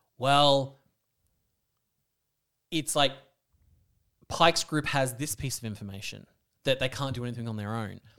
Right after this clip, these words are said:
Battelle's group has this piece of information they can't do anything with on their own.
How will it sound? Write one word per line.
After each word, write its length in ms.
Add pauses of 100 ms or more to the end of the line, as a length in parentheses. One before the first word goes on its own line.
(420)
Battelle's 400
group 220
has 200
this 180
piece 220
of 60
information 480
they 80
can't 240
do 80
anything 180
with 120
on 100
their 180
own. 240